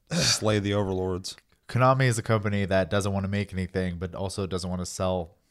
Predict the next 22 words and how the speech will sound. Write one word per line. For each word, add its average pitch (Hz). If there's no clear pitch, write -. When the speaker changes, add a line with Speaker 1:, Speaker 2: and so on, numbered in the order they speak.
Speaker 1:
Yeah, 127
they're 104
sitting 101
on 73
it. 71
Speaker 2:
their 92
stuff 85
Speaker 1:
They're 92
like, 104
Speaker 2:
because 113
Speaker 1:
"No, 139
it's 123
mine." 147
Speaker 2:
they 98
can 90
sell 92
remakes 90
and 80
remasters 85
Speaker 1:
Yeah. -
Speaker 2:
forever. 90
So, -